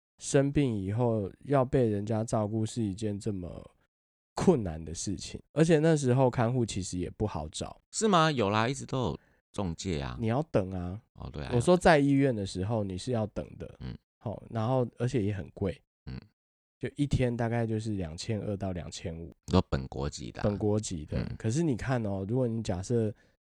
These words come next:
Speaker 1: 住五天就要一万多块，所以其实对我们来讲，我们又没有赚什么钱，然后妈妈因为生病，她也没办法赚钱，所以那个经济压力其实是蛮大的。然后我觉得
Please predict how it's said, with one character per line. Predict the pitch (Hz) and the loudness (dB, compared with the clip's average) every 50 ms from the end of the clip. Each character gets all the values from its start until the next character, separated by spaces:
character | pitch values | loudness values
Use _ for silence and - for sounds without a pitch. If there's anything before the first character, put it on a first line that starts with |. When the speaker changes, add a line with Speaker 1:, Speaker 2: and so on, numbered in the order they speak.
| _ _ _ - | _ _ _ -6
Speaker 1:
住 | - - 135 131 113 104 98 - - _ _ _ _ _ _ - | 0 2 2 2 2 0 -2 -6 -12 _ _ _ _ _ _ -8
五 | - 92 85 87 | -6 -6 -4 -2
天 | - - - 117 104 95 95 101 120 - _ _ _ _ _ _ _ _ _ _ | 0 2 2 2 2 2 0 -4 -10 -12 _ _ _ _ _ _ _ _ _ _
就 | - - 135 | -2 2 4
要 | 127 117 | 4 4
一 | 101 104 101 | 4 2 2
万 | 104 107 107 98 | 2 2 0 0
多 | 87 90 87 | -2 -4 -4
块， | - - - 95 - - - | -6 -6 -10 -10 -10 -12 -8
所 | - - 135 143 | -2 0 2 2
以 | 143 | 2
其 | 139 143 127 | 2 0 0
实 | 120 123 | 0 0
对 | 117 - 170 156 | 2 4 6 6
我 | 117 95 | 6 4
们 | 92 92 90 | 2 -2 -4
来 | 90 90 90 | -4 -4 -4
讲， | 92 - 95 87 78 - _ _ _ _ _ _ _ _ | -6 -6 -6 -8 -8 -10 _ _ _ _ _ _ _ _
我 | - - | -10 -6
们 | 98 98 107 | -4 0 2
又 | 127 131 127 | 2 2 2
没 | 117 113 | 2 0
有 | 107 95 | -2 -2
赚 | 87 - 113 107 | -2 -2 -2 -2
什 | 101 - 87 | -2 -4 -8
么 | 78 76 | -10 -10
钱， | 80 - - - - - - _ | -10 -12 -10 -10 -12 -12 -12 _
然 | - 98 107 | -4 -2 0
后 | 113 120 110 | 0 0 0
妈 | 110 117 123 | 0 0 0
妈 | 123 123 123 120 | 2 2 2 2
因 | 120 123 | 2 2
为 | 123 | 2
生 | 113 - - 104 101 104 | 2 2 0 -2 -2 -2
病， | - 110 98 | -2 -2 0
她 | 92 117 127 | 0 0 0
也 | 113 | 0
没 | 98 82 82 | 0 -2 -4
办 | 85 95 92 | -4 -4 -4
法 | 85 82 | -6 -6
赚 | - - 90 85 78 | -6 -6 -6 -6 -6
钱， | - - - - - - _ _ _ _ _ _ _ _ _ _ | -8 -10 -10 -12 -12 -14 _ _ _ _ _ _ _ _ _ _
所 | - - 139 | 0 2 2
以 | 139 | 4
那 | 135 143 156 | 4 4 4
个 | 147 131 117 | 4 4 4
经 | 110 - 131 131 | 2 2 0 0
济 | 123 131 120 | 0 2 2
压 | 117 110 110 | 4 4 4
力 | 113 117 110 | 4 2 0
其 | 98 - - 80 | -2 -4 -8 -8
实 | 80 87 85 | -6 -6 -6
是 | - - 104 | -6 -6 -8
蛮 | 92 85 - - - | -8 -8 -10 -14 -14
大 | - 87 80 - - - | -12 -12 -14 -14 -16 -20
的。 | - - - | -20 -18 -6
然 | - 123 117 131 | 0 4 6 8
后 | 160 | 8
我 | 180 165 127 | 8 8 6
觉 | 110 113 117 113 | 6 6 4 4
得 | 113 120 120 120 120 120 | 6 6 4 4 2 0